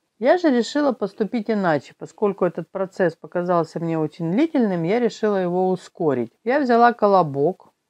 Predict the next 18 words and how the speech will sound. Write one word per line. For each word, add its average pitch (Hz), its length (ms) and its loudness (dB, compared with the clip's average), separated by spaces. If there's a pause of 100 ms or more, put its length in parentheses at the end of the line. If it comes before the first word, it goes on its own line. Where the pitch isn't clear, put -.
раскатала 185 680 0
его, 175 240 2
как 196 240 -4
вы 202 120 0
видите, 185 520 -4 (320)
нанесла 233 480 -2
на 262 120 0
него 185 260 0
масляно-мучную 185 1040 -2
смесь, 160 680 -4
отложила 196 560 0
его 202 240 2
в 196 80 -6
сторону. 135 640 -2 (600)
Потом 247 360 0
взяла 208 320 4
следующий 160 640 0
колобок, 233 720 -2